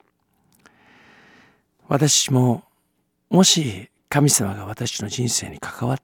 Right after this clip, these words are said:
てくださらなければ、自分はどうなっていただろうかと考えたいと思います。あなたがもし神様との出会いを持たず、神様を信じていなければ、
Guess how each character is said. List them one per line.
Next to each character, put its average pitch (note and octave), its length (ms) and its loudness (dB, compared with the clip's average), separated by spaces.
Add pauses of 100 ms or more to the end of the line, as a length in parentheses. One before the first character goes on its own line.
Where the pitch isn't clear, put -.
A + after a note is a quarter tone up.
(100)
て - 300 -12
く - 100 -14
だ A2+ 100 -6
さ A#2+ 140 -6
ら A#2+ 80 -6
な B2+ 100 -6
け - 120 -12
れ - 100 -18
ば、 A2+ 280 -10 (540)
自 A2+ 240 -4
分 B2+ 200 0
は C3 360 -4
ど E3 340 2
う - 20 6
な A#2 140 0
っ - 40 -10 (160)
て G#2+ 300 -10
い G#2+ 100 -6
た A2 120 -12
だ G2 140 -12
ろ - 120 -14
う - 60 -20
か - 180 -14
と G2 260 -12 (460)
考 G#2 140 -6 (120)
え F2+ 60 -12
た - 120 -14
い G2 80 -16
と - 120 -12
思 A2 100 -10
い A2+ 60 -18
ま - 100 -20
す。 - 160 -12 (1800)
あ - 80 0
な C3 80 4
た B2 120 0
が A2+ 100 0
も A#2 100 2
し G#2 380 -4 (120)
神 A#2 220 -2
様 F#2+ 200 -4
と G2 120 -12
の F#2+ 80 -12
出 A2 100 -10
会 G2 120 -10
い - 20 -12
を G2 40 -10
持 G#2+ 120 -6
た B2 160 -8
ず、 - 260 -6 (100)
神 A#2+ 200 0
様 G2+ 220 -4
を G2 60 -10
信 B2+ 280 2
じ A#2 120 -2
て - 120 -10
い F#2 40 -12
な A2 140 -8
け G#2 140 -10
れ F#2+ 100 -10
ば、 A#2+ 260 -4